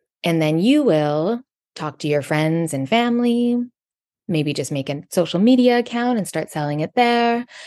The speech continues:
and you will sign up other market partners that are under you. So you will recruit.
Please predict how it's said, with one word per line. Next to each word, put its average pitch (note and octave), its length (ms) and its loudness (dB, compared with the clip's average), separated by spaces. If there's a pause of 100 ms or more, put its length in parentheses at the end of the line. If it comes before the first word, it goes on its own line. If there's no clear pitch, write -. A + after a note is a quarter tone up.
(300)
and E3+ 220 2
you A3+ 120 6
will D#3+ 160 2
sign G3+ 460 2
up F3+ 360 0 (920)
other C4 560 0 (140)
market E3+ 400 -6
partners - 680 -6 (640)
that E3+ 140 2
are E3 100 2
under E3 240 2
you. C#4 240 4 (520)
So - 140 -4
you G#3 240 4
will A#3 160 4
recruit. - 500 -8